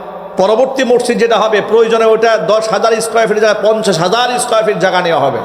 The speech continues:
আন্ডারগ্রাউন্ড করা হবে, পার্কিং করা হবে, সব করা হবে। কিন্তু নামাজের সময়ের বাহিরে মসজিদে অ্যালাউ করা হবে না। এখান থেকে আমাদের বের হয়ে আসতে হবে, প্রিয় ভাইরা। অবশ্যই এ সমস্ত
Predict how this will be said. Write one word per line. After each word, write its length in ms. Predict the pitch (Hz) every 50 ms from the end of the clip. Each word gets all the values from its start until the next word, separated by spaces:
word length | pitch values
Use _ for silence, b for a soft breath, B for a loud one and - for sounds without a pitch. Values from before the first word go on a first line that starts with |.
| - - - - - - - - - -
আন্ডারগ্রাউন্ড 640 | 147 185 202 202 196 196 196 190 190 196 196 196 196
করা 180 | 190 185 185 175
হবে, 240 | 190 180 185 175 175 -
পার্কিং 380 | - 190 190 190 - 208 202 190
করা 180 | 175 196 190 180
হবে, 240 | 175 185 180 175 - -
সব 360 | - 180 208 220 226 214 202 - -
করা 160 | 185 180 170
হবে। 300 | 160 160 160 151 135 120 - - - - - - - - - - - -
কিন্তু 500 | 208 233 214 - - 254 277 302 311 - - - - - - - - -
নামাজের 600 | 139 139 160 185 196 214 214 214 202 208 202 180
সময়ের 380 | - 175 190 190 190 180 175 -
বাহিরে 420 | 170 160 175 190 180 180 170 151
মসজিদে 480 | 147 165 160 - - - 180 170 165 - -
অ্যালাউ 280 | 160 160 165 160 156 156
করা 180 | 160 156 147 143
হবে 340 | 123 - - - 160 156 151
না। 280 | 151 143 135 117 104 - - - - - - -
এখান 260 | 151 143 175 185 185
থেকে 120 | 180 180 180
আমাদের 260 | 175 170 165 156 156
বের 180 | 175 202 180
হয়ে 120 | 170 185 175
আসতে 260 | 151 - - - 151
হবে, 200 | 135 131 131 139
প্রিয় 200 | 143 165 160 156
ভাইরা। 400 | 151 151 160 151 147 151 139 254 - - - - - - - - - - - - - - - -
অবশ্যই 500 | 143 165 214 233 214 - - 226 220 220
এ 120 | 214 208
সমস্ত 460 | - - 220 233 247 233 233 - -